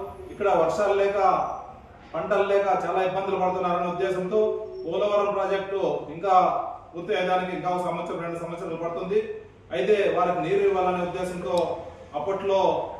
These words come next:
అప్పట్లో ఏదైతే పట్టసీమ నుంచి, పట్టసీమ ప్రాజెక్టు త్వరితగతిన పూర్తి చేసి, రాయలసీమకు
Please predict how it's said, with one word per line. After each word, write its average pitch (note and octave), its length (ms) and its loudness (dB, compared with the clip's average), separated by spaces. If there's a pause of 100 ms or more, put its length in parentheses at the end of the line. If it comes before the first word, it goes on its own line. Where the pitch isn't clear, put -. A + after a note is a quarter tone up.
(2000)
అప్పట్లో G3 360 -2 (120)
ఏదైతే G3 380 2 (1040)
పట్టసీమ G#3+ 420 2
నుంచి, G3 300 0 (200)
పట్టసీమ G3+ 440 4
ప్రాజెక్టు F#3 480 2 (520)
త్వరితగతిన G3 520 2 (100)
పూర్తి G3+ 220 4 (120)
చేసి, G3 280 6 (560)
రాయలసీమకు G3+ 640 2